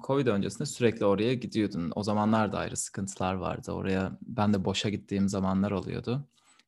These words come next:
E, hemen yanındaydı zaten Turkcell'in. Bayağı bir trafik olurdu. Sabahları böyle uyuklayarak git, akşamları döndüğünde tekrar serviste uyula-, u-, uyu. Ama bir yandan da tabii keyfi de oluyor oradaki kalabalık bir çalışma ortamının.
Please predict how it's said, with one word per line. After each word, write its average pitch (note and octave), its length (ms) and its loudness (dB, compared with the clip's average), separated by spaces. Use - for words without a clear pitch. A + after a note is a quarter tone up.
E, - 200 -6
hemen F#2+ 340 2
yanındaydı F#2 500 0
zaten F2 440 -4
Turkcell'in. G#2 560 -2
Bayağı F#2 280 2
bir F#2+ 80 -10
trafik - 380 -10
olurdu. - 320 -10
Sabahları F#2+ 600 -6
böyle F#2+ 360 -6
uyuklayarak F#2 640 -6
git, G2 220 -8
akşamları F#2+ 560 -4
döndüğünde F#2+ 420 0
tekrar F#2 360 -6
serviste G2 540 -4
uyula-, G2 420 -4
u-, - 260 -10
uyu. G#2 320 -2
Ama B2+ 180 4
bir C#3 60 6
yandan A2 360 8
da C3 60 4
tabii A2+ 240 2
keyfi A2 380 2
de A2+ 60 4
oluyor G#2+ 440 0
oradaki F#2 320 -6
kalabalık F#2+ 460 -6
bir - 40 -16
çalışma F#2 460 -6
ortamının. B2 520 -8